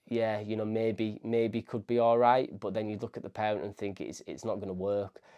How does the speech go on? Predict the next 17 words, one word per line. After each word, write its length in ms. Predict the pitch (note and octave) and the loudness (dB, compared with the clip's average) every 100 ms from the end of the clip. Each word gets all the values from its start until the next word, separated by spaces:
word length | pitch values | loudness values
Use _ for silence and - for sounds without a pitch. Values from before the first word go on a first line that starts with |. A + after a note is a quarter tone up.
| - - - | -20 -18 -4
Um, 360 | G2 F#2+ F#2+ _ | 0 2 0 _
equally, 640 | C3+ C3+ - A2+ G2+ A#2+ C#3+ _ _ _ - - _ _ | 4 4 2 0 2 -2 -4 _ _ _ -20 -20 _ _
it 100 | A#2 | -6
might 380 | G2 A#2 A#2 G#2 | -2 0 0 -2
be 220 | A2+ G#2+ | -2 0
<laughs> 20 | A2 | 0
that 280 | A2+ A2 | 0 0
if 140 | G#2+ - | -4 0
you, 160 | A#2+ - | 0 0
if 200 | A#2 A#2+ | -4 -2
you 80 | |
have 240 | A2+ B2+ A2 | 4 4 6
got 180 | A#2+ A#2 | 4 6
a 20 | |
Messi, 560 | B2 A#2 - G#2 B2+ C3+ | 2 2 0 0 0 -6
then 300 | G2+ A2 A#2 | -2 2 6
yeah, 240 | A#2+ G#2 | 4 4